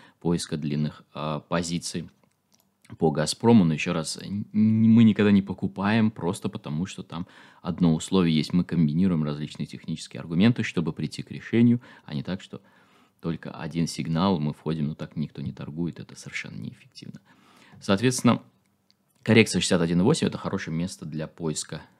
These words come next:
длинных, а, позиций. Это наш уже третий, а, прогноз. Первый был здесь, мы ожидали buy,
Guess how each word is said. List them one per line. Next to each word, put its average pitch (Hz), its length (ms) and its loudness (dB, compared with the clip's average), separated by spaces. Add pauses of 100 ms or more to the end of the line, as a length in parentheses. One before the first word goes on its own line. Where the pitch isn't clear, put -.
длинных, 78 600 -6
а, 78 160 -8
позиций. 87 480 -4
Это 92 160 0
наш 90 240 0
уже 82 200 -6
третий, - 520 -4 (600)
а, 76 340 2
прогноз. 101 640 2
Первый 87 320 2
был 80 220 -2
здесь, 87 300 -2
мы 80 120 0
ожидали 76 400 -4
buy, 73 460 -2